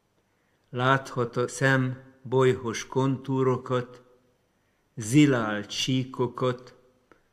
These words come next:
omlatak szerkezetet, a lélek kő, márvány a lélek, a változó évszakra mit se hederít.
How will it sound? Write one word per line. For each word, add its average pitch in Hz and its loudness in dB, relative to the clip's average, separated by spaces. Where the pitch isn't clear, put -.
omlatak 123 2
szerkezetet, 127 -2
a 120 -10
lélek 131 -2
kő, 113 0
márvány 113 -2
a 107 -4
lélek, 117 -2
a 110 -8
változó 120 -2
évszakra 120 -4
mit 123 -4
se 101 -8
hederít. 101 -8